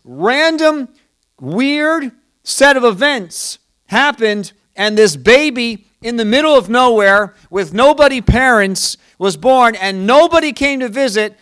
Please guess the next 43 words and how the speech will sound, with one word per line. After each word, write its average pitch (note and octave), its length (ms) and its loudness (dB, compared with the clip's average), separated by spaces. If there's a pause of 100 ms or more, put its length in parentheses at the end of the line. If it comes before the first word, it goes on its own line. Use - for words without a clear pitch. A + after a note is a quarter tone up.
except G3 360 -4
some A3 180 -4
shepherds B3+ 580 -2
and G3+ 140 -6
wise G3 380 0
men. A2 300 -14 (1200)
And D3+ 140 -2
yet, D#3 200 0
this E3 160 -4
is B2 100 -8
the C#3+ 100 -6
King D#3 240 -8
of B2 80 -12
Kings C#3 260 -8
and A#2+ 100 -8
Lord A2+ 160 -4
of G#2+ 120 -12
Lords. G2+ 520 -12 (640)
But F3 100 -4
you A#3+ 120 2
know, C4 120 6
this B3 140 0
is F3+ 160 -6
not C4+ 300 2
so G#3+ 260 2
strange F#3+ 560 -2
when G3 140 -2
I G3 60 0
read G3+ 280 -2
the A3+ 60 -2
Bible, G#3 520 0 (100)
is G#3 180 0
it? D3 200 -6 (480)
'Cause F3+ 180 -4
you C#4+ 120 -2
can A#3+ 140 -8
start, A#3+ 500 2 (300)
as D3 100 -6
soon D#4 200 0
as B3+ 120 0
Adam C4 300 4
and A3+ 100 4
Eve, C4 420 0